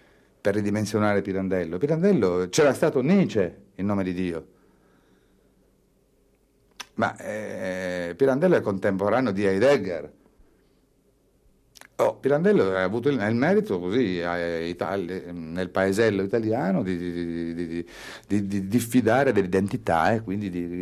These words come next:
il suo conflitto è un conflitto sulla, sull'identità, di mettere in gioco l'io proprio, la, la fatuità dell'io, no? Eh, ma raccontato così in due parole, poi il resto dei suoi testi non mi riguarda.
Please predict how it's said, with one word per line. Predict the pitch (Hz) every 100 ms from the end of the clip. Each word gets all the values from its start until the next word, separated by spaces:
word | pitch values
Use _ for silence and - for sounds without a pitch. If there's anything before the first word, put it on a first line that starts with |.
| 90
il |
suo | 87 104
conflitto | 131 123 101 104
è |
un | 143
conflitto | 117 90 92 120
sulla, | 104 92 87
sull'identità, | - 95 92 90 87 87 95 107 67
di | 78 87
mettere | 104 - 87
in | 117
gioco | 110 104 120 95
l'io | 131 101 73
proprio, | 80 78 - 73 80 - -
la, | 85 80
la | 87
fatuità | 87 87 90 87 107
dell'io, | 92 92 143 95 85
no? | 123 123 - - - - - - - - - - - - -
Eh, | - - -
ma | - - - 98
raccontato | 101 107 107 120 113
così | 107 110
in | 110
due | 110
parole, | 104 107 170 156
poi | - 82
il | 76
resto | 90 -
dei | 85
suoi | 85 -
testi | - 107 110
non | 82
mi | 76
riguarda. | 73 73 82 76 67